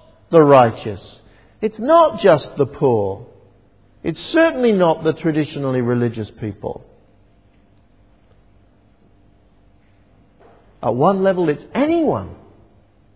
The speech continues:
At another level, it's, it's, it's important for us to note again and again, it is precisely people whom you would not expect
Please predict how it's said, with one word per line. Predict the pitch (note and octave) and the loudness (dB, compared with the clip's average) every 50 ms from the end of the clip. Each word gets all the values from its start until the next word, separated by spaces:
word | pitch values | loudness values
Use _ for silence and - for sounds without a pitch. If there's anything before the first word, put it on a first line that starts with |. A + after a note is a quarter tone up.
| _ _ _ _ _ _ _ _ _ _ _ _ _ _ _ _ _ _ _ _ _ _ _ _ _ _ _ _ _ _ _ _ _ _ _ _ _ _ _ _ _ _ _ - | _ _ _ _ _ _ _ _ _ _ _ _ _ _ _ _ _ _ _ _ _ _ _ _ _ _ _ _ _ _ _ _ _ _ _ _ _ _ _ _ _ _ _ -8
At | B2+ C3 | -4 -4
another | C3+ C#3+ D#3+ D#3+ C#3+ D3 | -2 0 0 0 0 2
level, | C#3+ C#3+ C3+ B2+ C3 C3 B2+ | 4 4 2 2 2 0 0
it's, | A#2+ A#2+ - | -2 -4 -6
it's, | C#3+ - - - C3 A#2 - - | -10 -10 -8 -8 -8 -8 -10 -12
it's | - - C3 A#2 | -10 -10 -8 -6
important | B2 A#2+ A2+ - C3+ B2+ A#2+ B2 A2+ G#2 | -6 -8 -8 -6 -6 -6 -6 -6 -10 -10
for | A2+ A2+ | -10 -10
us | A2 - | -10 -12
to | - - A2 | -12 -14 -12
note | A2 A2+ A2+ A2 A2 A2 - | -10 -10 -10 -10 -12 -12 -14
again | G#2+ G#2+ A2+ G#2+ G#2 G#2 | -14 -12 -10 -10 -10 -10
and | G#2 G#2 | -12 -12
again, | G#2 G2+ A2 G#2 G2+ G2+ G2+ - - - - _ _ _ _ _ | -12 -12 -12 -12 -12 -12 -14 -16 -20 -20 -20 _ _ _ _ _
it | - C#3 C3 B2+ | -6 -6 -4 -4
is | B2+ B2 A#2+ - - - - _ _ _ | -4 -6 -8 -12 -18 -20 -20 _ _ _
precisely | - C3+ - - - D3+ C#3+ D3 D3 C#3 - - C#3+ C#3 | -12 -12 -12 -8 -6 -4 -2 -2 -2 -4 -8 -10 -10 -10
people | B2+ A#2+ B2+ C3 B2 - - B2+ A#2+ A#2+ A#2+ A#2+ - - - _ _ _ - | -8 -8 -10 -10 -10 -10 -8 -8 -8 -8 -8 -12 -18 -20 -20 _ _ _ -8
whom | C#3 C#3 C3+ C3 B2+ B2+ B2 A#2+ | -4 -2 -2 -2 -2 -4 -6 -6
you | A#2 B2+ B2+ A#2+ | -6 -6 -6 -6
would | A#2 A#2 A#2+ A#2+ A#2 A#2+ | -4 -4 -4 -4 -4 -6
not | A#2 A2+ A2 A2 | -8 -8 -6 -8
expect | A2+ A2 - - - - A#2+ A2 G#2 - - - | -8 -12 -14 -20 -16 -12 -10 -10 -10 -12 -16 -20